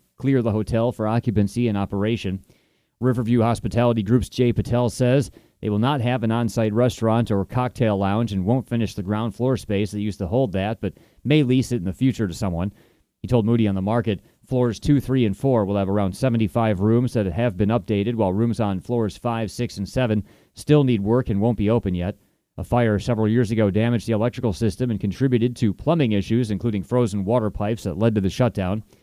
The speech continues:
Patel says opening before the start of the tourist season remains a goal, but he says they don't have a firm date yet. A seventy-six-year-old man is dead following a home fire in Edwardsburg over the weekend.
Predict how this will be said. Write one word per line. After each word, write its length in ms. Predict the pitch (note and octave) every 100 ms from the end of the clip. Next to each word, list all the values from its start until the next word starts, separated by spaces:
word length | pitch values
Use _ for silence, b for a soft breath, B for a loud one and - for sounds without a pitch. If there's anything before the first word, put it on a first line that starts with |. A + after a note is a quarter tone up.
| b b b
Patel 260 | - A#2+ G#2
says 240 | A2+ G#2
opening 340 | G2+ A2+ G2 F#2+
before 220 | F2 B2+
the 80 | G2
start 220 | C3 A2
of 40 |
the 60 | F2+
tourist 400 | - C#3 B2+ -
season 240 | A2 G2+
remains 300 | A#2+ G#2 G#2+
a 60 | F2+
goal, 380 | D#2+ B2+ A#2+ A#2
but 160 | G2 b b b
he 100 | -
says 160 | G2+ F2+
they 100 | F#2+
don't 140 | F#2+
have 140 | F#2
a 60 | E2
firm 300 | - A2 F#2
date 220 | G2 G2
yet. 280 | E2+ D#2 - _ _ _ _ _ _ _ _ _ _ _ _ _ _ _ _ _ _ _ _ _ _
A 60 | C3
seventy-six-year-old 760 | F3+ E3 B2+ F3 D3+ F3 D3+
man 220 | A#2+ D3+
is 140 | D#3+ F#2+
dead 280 | B2 C#3 -
following 340 | C3+ B2+ B2
a 60 | G2+
home 260 | C3+ C#3+
fire 380 | C3 B2 A#2 C#3
in 100 | A#2
Edwardsburg 760 | A2+ C#3 C3 A#2+ F2+ A#2 A#2
over 160 | A#2 G#2+
the 100 | G#2+
weekend. 440 | G#2 G2+ G#2 A#2